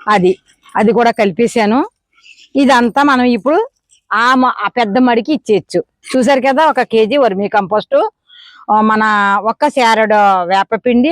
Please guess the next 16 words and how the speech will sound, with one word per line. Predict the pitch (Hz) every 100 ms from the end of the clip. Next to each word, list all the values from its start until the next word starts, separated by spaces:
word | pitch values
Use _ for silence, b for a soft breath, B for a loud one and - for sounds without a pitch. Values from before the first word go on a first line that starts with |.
| 302
ఒక | - 214
శారడ | 220 190 190 269 311 185 196
బూస్ట్ | 214 - 190
గుళ్ళు | 208 240
ఇచ్చానండి. | - 175 175 175 269 392 _ B B B B 220
మనం | 262 277 311 392 _ _ _ _ _ - -
పిండి | 285 302
కొలిదే | 302 294 285
రొట్టె | 226 185 247
అంటారు | 233 220 208
కదా, | 185 214 294 330 190
అలానే | 196 214 208 247 381 392 _ - 220
మన | 233 226 208
మొక్కను | 220 - 339 339 269
బట్టి, | 226 - 240 214 - _ _ -
మొక్క | 233